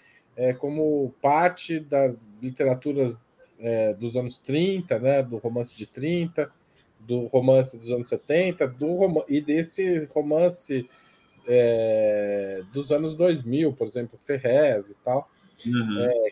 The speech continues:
Speaker 1: que apesar de ser urbano, né, também é uma, é, trata de comunidades, é, pobres, que é uma, é uma vertente do, do naturalismo, né,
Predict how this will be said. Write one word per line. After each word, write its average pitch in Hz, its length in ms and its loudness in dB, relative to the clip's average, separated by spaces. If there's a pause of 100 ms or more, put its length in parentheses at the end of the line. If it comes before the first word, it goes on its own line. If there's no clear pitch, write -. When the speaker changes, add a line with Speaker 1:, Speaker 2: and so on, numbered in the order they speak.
Speaker 1:
que 139 80 2
apesar 135 320 2
de 131 140 -10
ser 156 80 4
urbano, 147 720 6
né, 143 180 0
também 143 520 -2
é 139 80 0
uma, 139 260 -6 (160)
é, 113 220 -4 (120)
trata 127 400 -4
de 127 220 -12
comunidades, 131 1300 -4 (520)
é, 110 320 -2 (120)
pobres, 165 520 6
que - 140 0
é - 20 6
uma, 180 360 2
é 147 100 0
uma 165 260 0
vertente 180 720 -2
do, 123 360 -6
do 113 200 -8
naturalismo, 135 720 -2
né, 113 160 -4